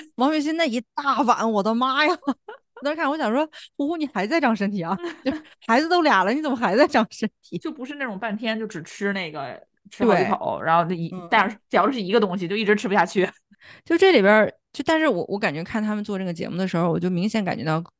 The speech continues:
Speaker 1: 就是老哥儿几个有一种再接一单，就是，就是挣钱的那个感觉，
Speaker 2: 嗯。
Speaker 1: 挺明显的，其实。然后包括就是芒果T V的那边儿那个反应，我也感觉芒果T V就是特别直白的，就是“我就是来压榨你的流量的，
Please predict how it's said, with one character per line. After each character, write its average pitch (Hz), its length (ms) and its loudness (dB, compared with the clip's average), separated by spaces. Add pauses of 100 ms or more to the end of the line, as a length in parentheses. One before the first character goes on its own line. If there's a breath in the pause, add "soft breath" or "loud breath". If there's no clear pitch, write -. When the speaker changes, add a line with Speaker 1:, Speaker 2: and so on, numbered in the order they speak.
(100)
Speaker 1:
就 175 140 -2
是 160 240 -2 (360)
老 165 80 -2
哥 185 120 2
儿 202 60 6
几 170 120 2
个 143 60 2
有 156 180 2
一 180 40 2
种 147 200 -2 (600 soft breath)
再 202 160 2
接 214 200 6
一 214 60 8
单， 208 320 4
就 202 140 -2
是， 165 260 -2 (220)
就 208 120 -2
是 180 160 -2 (120)
挣 226 160 4
钱 196 260 2
的 208 80 0
那 247 80 2
个 202 80 0
感 160 180 -2
觉， 90 220 -6
Speaker 2:
嗯。 233 60 -2
Speaker 1:
挺 208 160 2
明 160 180 0
显 175 180 0
的， 113 120 -6
其 139 160 -8
实。 156 100 -8
然 90 260 0
后 208 60 6
包 233 160 4
括 226 260 4 (200)
就 214 100 0
是 196 60 2
芒 190 160 2
果 190 100 0
T 226 100 -4
V 226 120 4
的 220 100 2
那 202 80 -2
边 180 140 0
儿 180 40 -2
那 180 60 -4
个 180 80 -6
反 - 220 -6
应， 170 100 -4
我 185 60 0
也 185 80 -2
感 160 120 -2
觉 147 80 -6
芒 170 120 -2
果 180 80 -4
T 185 100 -6
V 196 140 -2
就 196 80 -2
是 185 60 0
特 - 180 -4
别 185 100 2
直 165 220 -6
白 160 160 0
的， 151 80 -2
就 165 100 -8
是 165 80 -4
“我 143 160 -2
就 202 100 -4
是 202 120 0
来 160 100 -2
压 170 160 0
榨 175 140 -4
你 - 80 -8
的 123 100 -8
流 127 140 -10
量 151 200 -4
的， 90 140 -10